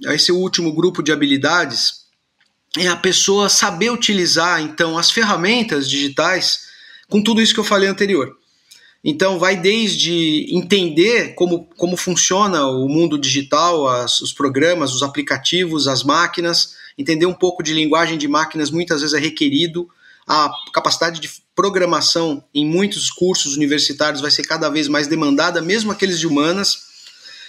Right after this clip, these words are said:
e entender sobre segurança de dados, que é uma coisa importante também, entender a necessidade de você preservar informações e, e, e, e,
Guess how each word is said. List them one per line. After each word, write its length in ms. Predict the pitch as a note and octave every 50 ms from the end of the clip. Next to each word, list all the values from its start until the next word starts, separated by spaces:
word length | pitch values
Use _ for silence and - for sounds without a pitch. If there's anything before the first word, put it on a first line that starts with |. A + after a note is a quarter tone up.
| - - -
e 260 | - G3 A3 A3+ A#3 A#3
entender 640 | A#3+ A3+ A#3+ A#3+ A#3+ A3 F#3+ F#3+ G#3+ A3+ A#3 A3+
sobre 300 | A3 - A3 G#3 G3+ G3+
segurança 760 | F#3+ - - - G#3+ G3+ G#3 G#3 G3 G3 G#3 G#3+ G3+ G3+ F#3+
de 140 | E3+ D3+ D#3
dados, 320 | D3+ D#3+ F3 F3+ F3 -
que 80 | - E3+
é 20 |
uma 160 | D#3+ D#3+ D#3 D#3
coisa 220 | E3+ E3+ E3 F3
importante 640 | E3+ E3+ E3+ E3 C#3+ C#3 - D#3+ E3 - - -
também, 320 | - C#3+ C3+ C3 C#3+ D#3 D#3+
entender 480 | D#3 - D#3+ D3 C#3+ D#3 E3 F3 E3
a 340 | D#3 D3+ C#3+ C#3 C3+ C3+ C3
necessidade 800 | C3 D3+ E3+ E3 - F3+ - - E3+ D3 D3+ D#3+ F3 E3+ D3 C#3
de 60 | C#3+
você 260 | C3+ C#3+ C#3 - D#3
preservar 680 | D3+ - E3+ E3+ D#3+ D3+ E3+ D#3 C3+ C3 C#3+ D#3 E3 E3
informações 760 | D#3 D#3 - D#3+ D3+ C#3+ C#3 - - D#3 D#3+ D#3+ D#3+ C#3+ C#3
e, 220 | C#3+ D3 C#3 C#3 - - - - _ _ -
e, 920 | B2+ C3+ C3+ D3 - C#3 C3+ C3+ B2+ A#2+ A#2+ A#2 A2+ A2+ - - - - - _ _ _ _ _ _ _
e, 200 | - D#3 D3 D#3
e, 40 | D#3+